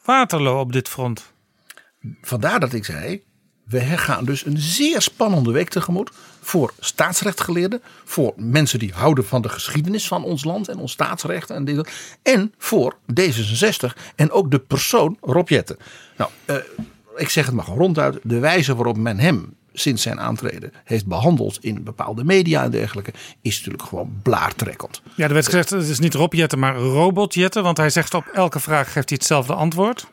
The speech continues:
Speaker 2: Eh, dat, eh, Jaap, jij en ik waren afgelopen vrijdagavond bij Politieke Junkies de grote finale.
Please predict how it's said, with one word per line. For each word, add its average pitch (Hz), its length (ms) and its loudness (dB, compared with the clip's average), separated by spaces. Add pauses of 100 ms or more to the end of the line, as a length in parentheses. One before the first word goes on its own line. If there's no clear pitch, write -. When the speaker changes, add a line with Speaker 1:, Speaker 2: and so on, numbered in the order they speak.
(120)
Speaker 2:
Eh, - 180 -8
dat, 127 320 -4
eh, - 60 -14 (1400)
Jaap, 196 280 0
jij 160 200 2
en 170 80 0
ik 208 120 -4
waren 156 360 -2 (160)
afgelopen - 640 0
vrijdagavond 143 720 0
bij 113 200 2
Politieke 123 500 0
Junkies 135 440 2
de 127 100 -2
grote 113 280 -2
finale. - 460 -8